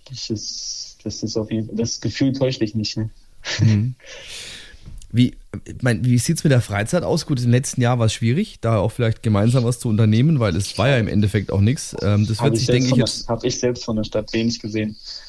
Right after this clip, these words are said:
Speaker 2: Ja,
Speaker 1: Erst,
Speaker 2: glaub
Speaker 1: erst
Speaker 2: ich.
Speaker 1: dieses, erst seit dieser Saison, dass ich mal, äh, ein bisschen was sehen konnte.
Speaker 2: Wo sind denn die Hotspots? Wo zieht's, wo zieht's denn jetzt, äh, dich zum Beispiel ganz gern mal auch mit der Frau oder so hin?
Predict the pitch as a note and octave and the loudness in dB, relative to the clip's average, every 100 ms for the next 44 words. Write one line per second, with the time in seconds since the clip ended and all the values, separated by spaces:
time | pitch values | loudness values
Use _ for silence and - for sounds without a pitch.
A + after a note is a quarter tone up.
0 | - G#2 B2 F2 F2+ A#2 - - B2 G#2 | -2 2 4 2 0 -2 -2 0 2 2
1 | F2 B2 B2 A2 - - A2 A2 A2+ A2 | 0 -2 -4 -6 -10 -10 -8 -6 -6 -6
2 | A#2 A2+ G#2 G#2 G#2+ G#2 G2+ G2+ G#2 G#2 | -4 -4 -6 -6 -6 -6 -8 -10 -8 -6
3 | G#2 G2+ - - - - - - - - | -8 -12 -18 -16 -16 -16 -16 -14 -14 -10
4 | - A2 G#2 G#2 G#2+ G#2+ G#2 - - A#2 | -4 -2 0 -2 0 0 -2 -2 -2 0
5 | A2 G#2+ G2+ G#2 G2+ - - - - - | -2 -4 -4 -6 -8 -16 -20 -20 -14 -4
6 | G2+ C#3+ F3 B2+ G#2+ G2 - - D2+ - | 2 4 6 6 4 2 0 0 0 -4
7 | - - - - - G#2+ G#2 C#3+ C#3+ - | -12 -20 -20 -20 -2 0 2 0 0 -2
8 | - A#2+ - B2+ - B2+ A#2+ A#2+ - - | 0 0 0 -2 2 4 4 2 -4 -8
9 | - A2+ A2 F2 - D3 - A#2 A2 - | -2 2 2 2 0 -4 -2 0 0 0
10 | A2 G#2+ G2+ G#2+ G#2+ G#2 G2+ G2 G2 - | 0 0 0 0 2 2 2 2 0 -2
11 | F2+ C3+ A#2+ G#2 G2 G2 F#2+ | -4 -2 -2 -2 -2 -2 -4